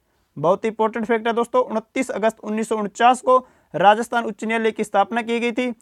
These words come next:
और राजस्थान उच्च न्यायालय के प्रथम उच्च मुख्य न्यायाधीश कौन थे? कमलकांत वर्मा। और प्रेजेंट टाइम में दोस्तों, सैंतीसवें क्रम के जो मुख्य न्यायाधीश है, वो है दोस्तों, इंद्रजीत महांती।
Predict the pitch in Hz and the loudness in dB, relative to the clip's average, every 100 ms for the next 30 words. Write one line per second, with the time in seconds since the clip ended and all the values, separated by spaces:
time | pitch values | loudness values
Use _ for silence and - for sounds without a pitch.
0 | _ - - 233 214 233 254 277 262 240 | _ -14 0 4 6 6 4 2 0 -2
1 | 240 240 233 226 220 - 240 - 285 180 | -2 0 2 0 -2 -4 -4 2 2 2
2 | - _ _ _ _ _ - 262 - _ | -10 _ _ _ _ _ -4 -2 -4 _
3 | _ - 185 240 - 294 262 240 247 247 | _ -6 -4 -2 2 2 2 0 0 -2
4 | 240 277 277 _ _ _ _ 226 226 247 | 4 4 2 _ _ _ _ 0 2 4
5 | 240 233 190 185 196 185 - 185 185 208 | 4 2 2 2 2 2 0 -2 0 -2
6 | 202 254 247 - 240 233 226 226 220 240 | 2 2 2 0 0 0 0 0 0 -2
7 | - 190 190 247 254 233 226 220 214 196 | 0 -2 -2 -4 -4 -2 -2 -2 -2 0
8 | 170 - _ _ 175 202 254 233 226 220 | -2 -6 _ _ -6 -2 0 2 2 0
9 | 226 214 214 233 214 226 247 247 208 208 | 0 2 4 4 2 0 0 -2 -2 -2
10 | 214 214 226 208 165 147 151 185 | -2 -2 -4 0 0 0 -2 -4